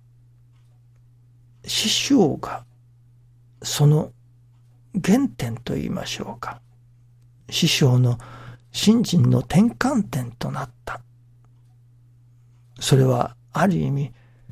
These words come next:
師匠の信心の原点であろうと思うのですけれども、いわば愛楽理念のですね、その要を外してしまったら、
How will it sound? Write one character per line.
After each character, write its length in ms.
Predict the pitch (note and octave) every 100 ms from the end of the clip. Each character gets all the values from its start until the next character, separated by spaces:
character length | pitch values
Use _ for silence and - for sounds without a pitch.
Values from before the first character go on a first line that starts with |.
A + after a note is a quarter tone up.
| -
師 140 | - D#3+
匠 280 | - B2+
の 140 | B2+ B2
信 260 | - G3+
心 260 | E3 D3+ C3+
の 220 | C#3 E3
原 140 | D#3 G#3 B3
点 280 | - D3
で 80 | D3
あ 140 | - -
ろ 160 | F2
う 80 | -
と 140 | -
思 260 | - - D#2
う 40 |
の 120 | - D2
で 120 | -
す 140 | -
け 120 | -
れ 120 | - G3+
ど 120 | F#3+
も、 240 | F3+ A#3+ - - _ _ _ _ -
い 60 | C#3+
わ 120 | B2+
ば 160 | A#2+ - - -
愛 200 | - C#3
楽 280 | F#3 G3+ G3
理 120 | -
念 220 | G#2+ D#2
の 120 | D2+ -
で 100 | -
す 160 | -
ね、 260 | E3+ G#3 A#3 _ _ _ _ _ _ _ _ _ - - _ _ _ - - _ _ _ _ _ _ -
そ 220 | - G3+
の 340 | A3 G#3+ - -
要 600 | - F#3 G#3 A3 G#3 G3
を 200 | G#3 - -
外 320 | - E3+ G3
し 120 | -
て 120 | -
し 160 | F3 -
ま 100 | E3+
っ 60 | - -
た 100 | -
ら、 180 | - -